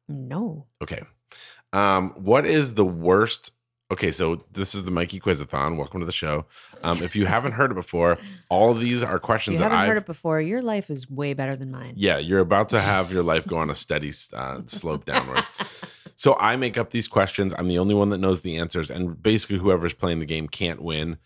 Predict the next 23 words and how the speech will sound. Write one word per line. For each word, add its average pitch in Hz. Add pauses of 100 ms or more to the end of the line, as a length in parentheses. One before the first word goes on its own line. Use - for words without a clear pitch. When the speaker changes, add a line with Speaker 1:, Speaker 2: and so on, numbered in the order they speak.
(140)
Speaker 2:
and 95
that's 135
the -
fun 160
of 87
it 85 (460)
for 87
me 90
and 87
me 87
only, 71
I 57
think. 65
Speaker 1:
Mm. 143 (440)
Speaker 2:
Um, 82
okay, 123
here 113
we 120
go. 123
The 82 (180)
Xmas 131 (140)
gift -
quiz. 65